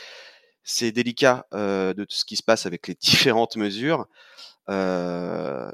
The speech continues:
et donc, du coup, heu, bah, du coup, là, en ce moment, on fait un festival, heu, festival, enfin, un festival, une opération qui s'appelle Retournons au restaurant. Donc, le concept, c'est de proposer une belle offre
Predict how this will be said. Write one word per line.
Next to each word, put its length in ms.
et 140
donc, 180
du 120
coup, 340
heu, 320
bah, 240
du 120
coup, 180
là, 80
en 60
ce 140
moment, 160
on 140
fait 160
un 100
festival, 560
heu, 180
festival, 520
enfin, 160
un 60
festival, 360
une 140
opération 480
qui 100
s'appelle 240
Retournons 400
au 40
restaurant. 420
Donc, 160
le 60
concept, 460
c'est 120
de 120
proposer 480
une 260
belle 180
offre 380